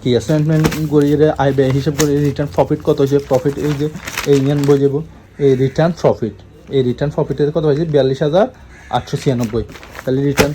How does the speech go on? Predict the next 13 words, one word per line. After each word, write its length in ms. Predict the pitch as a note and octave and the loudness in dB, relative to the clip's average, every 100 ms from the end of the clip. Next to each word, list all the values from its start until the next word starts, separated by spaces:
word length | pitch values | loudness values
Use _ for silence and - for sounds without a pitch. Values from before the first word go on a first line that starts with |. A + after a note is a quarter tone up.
| - | -4
প্রফিট, 340 | A#2+ A#2 G#2+ - - - - - - - | -6 -6 -12 -14 -20 -20 -20 -20 -20 -10
রিটার্ন 680 | B2 A#2 - C3+ C3+ D3+ F3 - - - - - - - - - - - - - - | -8 -6 -6 -4 -2 -4 -6 -8 -20 -20 -20 -20 -20 -20 -20 -20 -20 -20 -20 -16 -6
প্রফিট, 480 | B2+ A2 - A2+ - - - - - - - - - - - - - - | -6 -6 -8 -8 -8 -20 -20 -20 -20 -20 -20 -20 -20 -20 -20 -20 -16 -8
তাহলে 200 | A#2+ C3+ | -6 -4
কত 160 | C#3+ C#3+ | -2 -2
হয়েছে 260 | C3 A#2 | -2 -4
রিটার্ন 260 | D3+ C#3+ D3 | -4 -4 -4
প্রফিট? 300 | - C#3 G3 - - - - - - - - - - - - - | -2 2 2 0 -6 -12 -16 -14 -14 -16 -20 -20 -20 -20 -20 -8
ইয়া, 220 | C#3 C#3 E3 - - - C#3 | -2 -2 -4 -12 -20 -8 0
বিয়াল্লিশ 280 | C3 C3+ D#3 | 2 2 0
হাজার 200 | D3 D#3 | 0 0
আটশো 240 | C3+ - C#3 | -2 -4 -2
ছিয়ানব্বই, 380 | C#3 B2 A#2 | -2 -2 -4